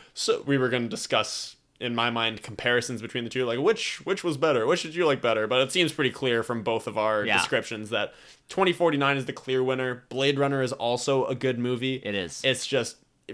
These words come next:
Speaker 1: in my mind, it, it's not even close. It's not even close to how good twenty forty-nine
Speaker 2: I,
Speaker 1: was.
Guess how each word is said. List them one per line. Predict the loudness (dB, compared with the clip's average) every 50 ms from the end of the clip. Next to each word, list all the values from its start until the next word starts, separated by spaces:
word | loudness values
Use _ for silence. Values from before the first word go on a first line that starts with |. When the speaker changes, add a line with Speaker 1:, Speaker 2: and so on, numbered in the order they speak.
| -16 _ -2
Speaker 1:
in | 0 2
my | 2 2 2 2
mind, | 2 0 0 -2 -2 0 0
it, | 0 -2 -2 -4
it's | -10 -10 -8 -4
not | -2 -2 -2
even | -2 -4 -4
close. | -4 -2 -2 -2 -6 -10 -14 -12 -14
It's | -14 -12 -8
not | -6 -2 0 0 0 0
even | -2 -4 -6 -8
close | -4 -4 -4 -4 -4 -6 -12 -10
to | -6 -6 -4 -4 -4
how | -4 -6 -6
good | -6 -8 -8 -8
twenty | -12 -14 -14
forty-nine | -12 -12 -12 -12 -12 -14 -6 0 2
Speaker 2:
I, | 4 4
Speaker 1:
was. | 2 0 -4